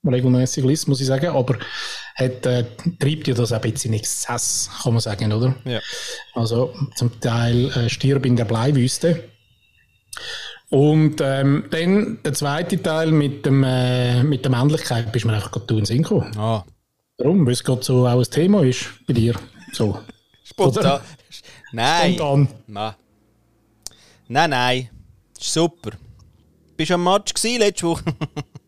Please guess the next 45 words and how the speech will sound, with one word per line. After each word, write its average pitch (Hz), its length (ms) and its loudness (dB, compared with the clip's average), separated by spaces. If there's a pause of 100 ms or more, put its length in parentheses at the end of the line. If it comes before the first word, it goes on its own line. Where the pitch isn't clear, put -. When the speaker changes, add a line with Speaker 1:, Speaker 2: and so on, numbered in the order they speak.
(840)
Speaker 2:
Okay. - 200 -16 (380)
Speaker 1:
Ja, 135 120 0
Speaker 2:
Äh. 151 160 4
Speaker 1:
aber, 151 140 -4
aber, 151 400 0
äh, 139 180 -6
also 147 240 0
hast 147 160 0
du 156 60 0
es 143 60 -4
schon, 151 320 4 (260)
Speaker 2:
Mm. 127 180 -4
Speaker 1:
hast 139 160 2
du 135 40 -2
es - 20 0
schon 139 100 2
auf 127 60 4
dem 139 120 4
Tisch 165 300 -2
oder 120 160 0
noch 127 140 4
nicht? 110 160 0 (580)
Speaker 2:
Das - 140 -16
Buch? 220 320 2 (720)
Speaker 1:
Ja. 131 260 0 (120)
Speaker 2:
Nein, 139 420 0
weil 147 80 -6
der 139 100 -2
Neid 151 280 -8
hat 156 100 -6
mich 147 100 -10
gefressen, 135 460 -2
dass 123 100 -8
der 131 140 -2
jetzt 131 160 -8
schon 135 80 -12
wieder 131 100 -10
einen 123 140 -12
Debütroman 131 1120 -4
geschrieben 135 400 -6
hat 131 140 -6
und 123 80 -8
ich 127 120 -6
noch 123 120 -6
kenne. 123 360 -6